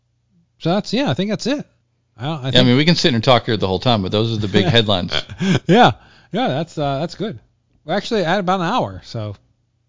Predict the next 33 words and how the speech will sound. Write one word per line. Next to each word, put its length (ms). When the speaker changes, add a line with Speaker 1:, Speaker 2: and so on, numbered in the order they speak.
Speaker 1:
that 140
worked 240
out 180
rather 760
well. 680
So 140
what 100
do 60
you 60
got, 260
uh, 180
coming 340
up 220
that 80
people 240
can, 300
uh, 180
look 180
forward 340
to? 280
Speaker 2:
I 100
know 420
at 340
Mickey 320
Visit 420
I 140
have 240
a 100
bunch 580
of 140
articles 580
about 500
best, 680